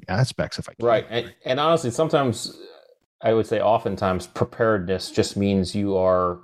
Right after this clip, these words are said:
Speaker 2: you are confident with yourself that you know you'll figure it out once things happen, right? That's
Speaker 1: Sure.
Speaker 2: really what, a true confidence, as I would define it,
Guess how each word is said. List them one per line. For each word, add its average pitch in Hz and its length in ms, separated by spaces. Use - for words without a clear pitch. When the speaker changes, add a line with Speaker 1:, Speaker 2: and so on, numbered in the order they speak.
Speaker 2:
you 101 160
are 95 120
confident 123 640
with 98 200
yourself 98 400
that - 140
you 95 140
know 98 160
you'll 92 180
figure 90 280
it 85 60
out 80 240
once 95 260
things 90 240
happen, 87 320
right? 90 220
That's 113 160
Speaker 1:
Sure. 104 120
Speaker 2:
really 107 220
what, 92 200
a 113 40
true 233 220
confidence, 120 500
as 98 200
I 104 160
would 110 140
define 90 380
it, - 180